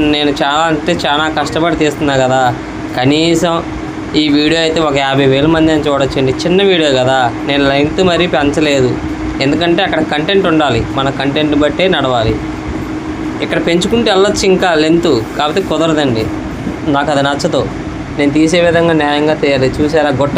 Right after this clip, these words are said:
ఎంత ఎత్తు ఉందో? అదిగోండి స్టెప్పులు, స్టెప్పులు ఆకాశం ఎంత ఎత్తు కనబడుతున్నాయి కదా, అవే సింగరేణికి సంబంధించిందండి.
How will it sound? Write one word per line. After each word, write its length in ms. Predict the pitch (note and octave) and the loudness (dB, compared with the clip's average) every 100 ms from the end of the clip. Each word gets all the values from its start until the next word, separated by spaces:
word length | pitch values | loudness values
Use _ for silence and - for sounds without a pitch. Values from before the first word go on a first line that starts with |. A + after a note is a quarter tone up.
| C#3+ | 0
ఎంత 120 | C#3+ | 0
ఎత్తు 140 | D3 D#3 | 0 2
ఉందో? 200 | C#3+ D#3 A3 - - - - - - - - | 2 2 0 -4 -10 -8 -8 -8 -10 -8 -2
అదిగోండి 340 | B2+ C#3 C3+ B2 | 2 2 2 2
స్టెప్పులు, 380 | - C#3+ C#3 E3 | 0 -2 0 -2
స్టెప్పులు 340 | D#3 E3 D#3+ D#3+ C#3+ | 0 -2 0 2 2
ఆకాశం 280 | C#3+ D3 C#3+ | 0 0 0
ఎంత 100 | C3 C#3+ | 2 2
ఎత్తు 120 | D3+ D#3 | 0 0
కనబడుతున్నాయి 480 | C#3+ C#3+ C#3+ C3 B2 | 2 0 0 2 2
కదా, 160 | A#2+ D3+ B3 C#4+ - - - - - - - - - B2+ | 2 2 2 -2 -8 -10 -8 -8 -6 -8 -10 -10 -4 0
అవే 220 | C#3+ F3+ - - - - - - - - - - - - - - - - - | 2 2 0 -4 -8 -10 -8 -10 -10 -6 -4 -4 -6 -8 -10 -10 -8 -6 -2
సింగరేణికి 540 | D3 E3 E3+ E3 D#3 | 2 2 2 2 2
సంబంధించిందండి. 760 | D#3+ C#3+ C#3+ C3 C3 B2+ B2+ | 2 2 2 0 0 2 2